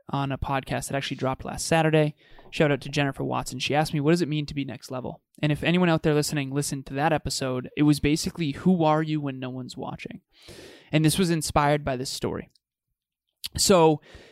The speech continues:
in the movie, Will Smith is about to give a liver transplant to a specific person who has liver cancer.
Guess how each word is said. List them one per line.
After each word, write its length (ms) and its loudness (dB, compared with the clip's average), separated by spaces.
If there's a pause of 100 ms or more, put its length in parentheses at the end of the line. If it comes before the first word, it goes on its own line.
(300)
in 160 6
the 60 8
movie, 400 6
Will 220 6
Smith 600 -2
is 320 4
about 420 2
to 480 2 (220)
give 180 4
a 120 0
liver 400 4
transplant 840 -6 (140)
to 320 6
a 140 0
specific 720 -4
person 320 -6
who 100 -6
has 160 -8
liver 200 -8
cancer. 420 -16